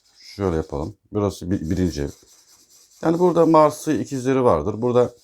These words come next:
iki, iki, üçüncü evinde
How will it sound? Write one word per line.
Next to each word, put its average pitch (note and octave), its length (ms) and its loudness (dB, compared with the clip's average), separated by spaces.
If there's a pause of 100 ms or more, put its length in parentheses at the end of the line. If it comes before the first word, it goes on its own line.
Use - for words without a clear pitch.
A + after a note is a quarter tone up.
(1800)
iki, - 260 -6
iki, B2+ 300 2
üçüncü B2 480 2
evinde A#2 360 4